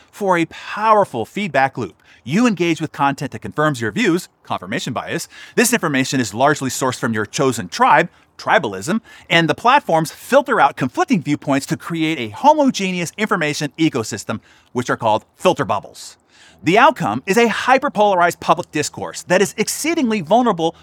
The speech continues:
to manipulation and mass misinformation. Deepfakes, A I generated news, micro-targeting techniques work seamlessly with this feedback loop, feeding the flames of division and calcifying opinions into unshakable dogmas.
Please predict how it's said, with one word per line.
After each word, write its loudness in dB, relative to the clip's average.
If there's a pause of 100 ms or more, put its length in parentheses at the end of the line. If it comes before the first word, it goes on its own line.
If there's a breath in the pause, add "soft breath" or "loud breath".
(120 soft breath)
to -2
manipulation 0
and -2
mass 2 (160)
misinformation. -4 (400 soft breath)
Deepfakes, -2
A 6
I 4
generated -2
news, -2 (120)
micro-targeting 2
techniques -2
work -2
seamlessly -2 (240 loud breath)
with 6
this 0
feedback -2
loop, -6 (140)
feeding 2
the 4
flames 0
of -8
division -2 (220 loud breath)
and -2
calcifying 2
opinions -4
into 0 (320 soft breath)
unshakable 2
dogmas. 0